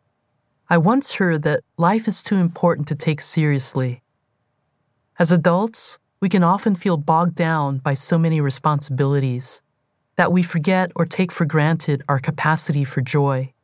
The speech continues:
The essence of joy is simply the ability to delight in being alive. Let's get our joy on.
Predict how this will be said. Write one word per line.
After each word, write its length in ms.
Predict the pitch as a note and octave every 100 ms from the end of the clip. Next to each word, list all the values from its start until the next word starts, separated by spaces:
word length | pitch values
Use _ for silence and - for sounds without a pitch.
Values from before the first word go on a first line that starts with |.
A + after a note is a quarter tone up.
| _ _ _ _ _ _ _ _ -
The 140 | F3
essence 420 | G#3+ - A3 -
of 100 | E3
joy 520 | D3 D#3 C#3 C3+ C#3+ -
is 120 | D#3+
simply 400 | - G#3 F#3+ F3+
the 220 | D#3 D#3
ability 540 | D3 D3 F3 F#3 E3 D3+
to 140 | D3+
delight 480 | C#3 C#3+ D3+ E3+ F3
in 120 | D#3
being 300 | D#3 D#3 D#3+
alive. 600 | D#3 C#3 C3+ C3 B2+ - _ _ _ _ _ _ _ _ _ _ _ G3+
Let's 200 | A3 -
get 160 | G3+
our 120 | E3
joy 460 | C#3+ - D3 D3 D3+
on. 340 | C3 B2+ B2+